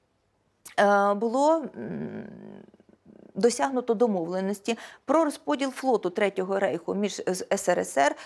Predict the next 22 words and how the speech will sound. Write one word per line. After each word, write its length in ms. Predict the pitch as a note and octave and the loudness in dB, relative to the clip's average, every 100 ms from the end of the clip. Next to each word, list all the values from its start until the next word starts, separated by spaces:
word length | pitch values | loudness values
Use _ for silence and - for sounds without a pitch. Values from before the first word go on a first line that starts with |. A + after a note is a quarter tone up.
| - | -20
Сполученими 520 | - G#3+ G3+ F#3+ F#3 | -4 -2 0 -2 -4
Штатами 420 | F#3 F3+ - F3+ F3+ | -2 -4 -2 -6 -2
Америки 440 | G3+ C4 D4+ C#4 | -2 0 0 -2
та 180 | E3+ G3 | 0 0
Великою 440 | G3 E3 F#3 G3 | 0 -2 -2 -4
Британією. 640 | F#3 F#3 F3+ - - - G#3+ - - - - | -2 -2 -2 -2 -4 -8 -12 -14 -18 -10 2
Польщі 320 | E4 D#4+ B3 | 2 2 0
передавалася 720 | G3+ F#3+ F#3+ F#3+ E3+ E3+ F3 | 2 2 2 2 2 2 -2
частина 460 | F3 F#3 - E3+ D#3+ | -4 -6 -4 -2 -4
Східної 440 | - F3+ F3+ E3+ | -4 -4 -2 -2
Прусії 640 | - C4+ D4+ D#4 C#4+ C#4+ - _ | -2 0 0 0 -2 -2 -6 _
та 140 | - C4 | -2 0
частина 480 | C4 C4 C4+ B3+ A#3+ | 2 0 0 0 0
вільного 400 | B3 B3 A#3+ A#3 | -2 -2 -2 -2
міста 400 | A#3+ A#3 - A#3 | -4 -6 -4 -2
Данциг, 640 | G#3 A#3 A3+ A3+ - A3+ - - - - | 2 2 2 -4 -4 -4 -6 -18 -16 -2
передавався 560 | B3 C4 C#4+ D4+ D4+ | 2 4 4 4 2
Радянському 580 | A3+ G#3 G3+ G#3 G3 F#3 | -2 0 -2 -4 -4 -4
Союзу 480 | F3+ F3+ F3 D#3 F3+ - | -2 -2 -2 -2 -4 -2
Кенігсберг, 640 | C#4+ D4 C#4 A#3+ B3+ B3 - - | -4 -2 -4 0 2 2 0 -4
нинішній 460 | A3 A3 A3+ A3 | -2 -2 -2 -4
Калінінград, 800 | G#3+ A3 G#3+ G#3+ G#3 A3+ G#3 G#3 | 0 0 0 -2 0 4 4 2